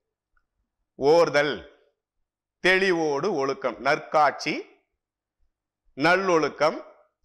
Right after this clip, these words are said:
இவைகளைத்தான் பிறவி துன்பத்தை நீக்கும் மருந்துகளாக ஆசிரியர் கூறுகிறார். நோயின் வகைகள், அவற்றை தீர்க்கும் வழி, வழிகள் பற்றி நீலகேசி கூறுவன யாவை என்று வினா கேட்கப்பட்டால்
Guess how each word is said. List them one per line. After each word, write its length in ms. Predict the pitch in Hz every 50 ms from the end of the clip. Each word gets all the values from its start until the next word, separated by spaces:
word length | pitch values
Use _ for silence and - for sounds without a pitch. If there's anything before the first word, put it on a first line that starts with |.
| _ _ _ _ -
இவைகளைத்தான் 840 | 156 185 214 233 240 233 226 202 185 170 - 151 147 147 151 156 151 - - - - _ _ _ _ _ _ _ _ _ _ _ -
பிறவி 320 | 180 202 220 254 262 269 220
துன்பத்தை 460 | - 226 202 202 190 190 190 - 196 185
நீக்கும் 400 | 170 170 170 170 - 165 156 151
மருந்துகளாக 560 | 147 147 147 143 147 135 135 131 127 113 131 220 226 165
ஆசிரியர் 560 | 156 160 147 - 139 127 123 120 147 - -
கூறுகிறார். 560 | - 208 185 160 139 127 127 117 107 95 90 - - _ _ _ _ -
நோயின் 520 | 151 165 190 220 247 254 262 269 262 269 226
வகைகள், 500 | 175 165 160 175 190 180 165 165 185 254 - - _ _ _ _ _ _ _ -
அவற்றை 420 | 151 165 175 180 175 - 170 175 165 165
தீர்க்கும் 480 | - 190 220 226 - - 220 226 233 233 - - 160
வழி, 400 | 139 151 165 180 196 214 247 254 269 254 - _ _ _ _ _ _ _ _ _ _ _ _ _ _ _ _ -
வழிகள் 500 | 135 151 175 208 233 202 226 226 220 220
பற்றி 320 | 185 160 151 - 160 160 160 165 - -
நீலகேசி 680 | 151 160 190 226 240 240 220 226 208 202 190 196 214 208 196
கூறுவன 480 | - - 190 190 185 185 180 175 175 170 170 175 -
யாவை 400 | - 143 139 143 151 160 170 185 185 170
என்று 340 | 156 147 139 139 147 147 143 143 139 - _ _ _ _ _ _ _ _ _ _
வினா 300 | 120 135 147 160 175 185 196 202 196 - - - - - _ _ _ _
கேட்கப்பட்டால் 760 | - 151 156 156 - 165 147 - 143 120 - 127 123 135 175